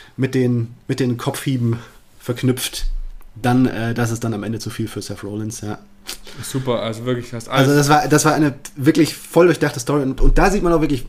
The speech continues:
Speaker 1: das ist die Stärke von W W E, wenn sie die Stars richtig machen lassen.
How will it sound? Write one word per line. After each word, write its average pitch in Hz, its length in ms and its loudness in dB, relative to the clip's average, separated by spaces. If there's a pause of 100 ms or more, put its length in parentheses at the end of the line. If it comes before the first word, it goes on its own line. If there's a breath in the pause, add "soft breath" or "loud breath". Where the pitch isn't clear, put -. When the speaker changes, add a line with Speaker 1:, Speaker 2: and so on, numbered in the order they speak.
Speaker 1:
das 151 260 0
ist 175 200 -2
die 143 40 -2
Stärke 147 360 0
von 135 260 -4
W 131 100 -2
W 127 40 -4
E, 147 380 2 (580 loud breath)
wenn 151 480 0
sie 156 400 4 (160)
die 127 100 -2
Stars 131 680 0 (840 soft breath)
richtig 156 240 2
machen 120 220 4
lassen. 95 340 -6